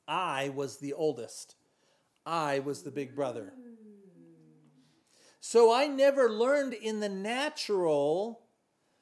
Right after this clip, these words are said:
that dynamic of how safe you feel when your big brother comes along. But you can imagine, and some of you have lived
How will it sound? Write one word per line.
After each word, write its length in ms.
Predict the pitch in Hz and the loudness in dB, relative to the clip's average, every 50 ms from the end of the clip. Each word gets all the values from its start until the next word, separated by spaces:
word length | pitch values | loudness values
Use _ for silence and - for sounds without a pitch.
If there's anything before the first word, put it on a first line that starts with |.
| _ _ - | _ _ -4
that 360 | 147 180 220 214 185 170 147 | 0 2 2 2 2 0 0
dynamic 1120 | 214 202 196 190 185 180 175 185 202 240 277 269 226 196 175 170 175 180 - - - - _ _ - | 2 2 2 2 0 -2 -4 -2 -2 -2 -2 -2 -2 -2 -2 -4 -6 -8 -10 -16 -20 -20 _ _ -6
of 240 | 165 165 156 139 - | -4 -4 -4 -4 -6
how 180 | - 190 185 175 | -4 -4 -2 -2
safe 680 | - - - - - - 233 226 240 233 175 - - | -2 -4 -6 -6 0 2 2 2 2 -2 -6 -10 -14
you 180 | 165 165 170 170 | -10 -8 -8 -8
feel 640 | 165 - - - 233 233 233 202 165 147 143 143 | -8 -12 -14 -12 -8 -4 -2 0 2 2 0 0
when 200 | 139 147 151 151 | -2 -4 -6 -6
your 140 | 151 147 143 | -6 -6 -6
big 340 | 135 147 180 185 175 143 127 | -4 -2 -2 -2 -2 -4 -6
brother 420 | 139 165 170 175 156 135 131 123 | -4 -2 -2 0 -2 -2 -4 -6
comes 420 | 120 - - - 135 127 127 120 117 | -8 -12 -12 -12 -10 -10 -10 -10 -10
along. 360 | 123 120 120 123 131 - 90 _ _ _ _ _ _ _ _ _ _ _ _ _ _ _ _ _ _ _ _ _ _ _ _ _ _ _ _ _ _ _ _ _ _ _ _ _ _ _ _ _ _ - | -10 -8 -8 -8 -10 -12 -16 _ _ _ _ _ _ _ _ _ _ _ _ _ _ _ _ _ _ _ _ _ _ _ _ _ _ _ _ _ _ _ _ _ _ _ _ _ _ _ _ _ _ -2
But 180 | 175 180 185 | -2 0 0
you 100 | 247 285 | 0 -2
can 240 | 285 294 269 285 262 | 0 2 0 0 2
imagine, 800 | 233 208 190 190 214 247 277 311 302 226 165 196 185 185 196 214 | 0 -2 -2 -2 0 0 2 2 2 2 2 0 0 0 0 -4
and 240 | 208 185 190 185 175 | -6 -6 -6 -6 -4
some 280 | - - 262 294 294 | -4 -4 -2 0 2
of 140 | 285 - 202 | 2 0 0
you 140 | 202 208 175 | -2 -4 0
have 200 | 180 185 165 151 | 0 0 0 0
lived 1000 | 165 180 202 226 277 302 277 220 175 160 160 175 208 220 196 - - - - | -4 -2 0 0 2 4 4 4 4 4 2 0 -4 -6 -12 -14 -16 -16 -16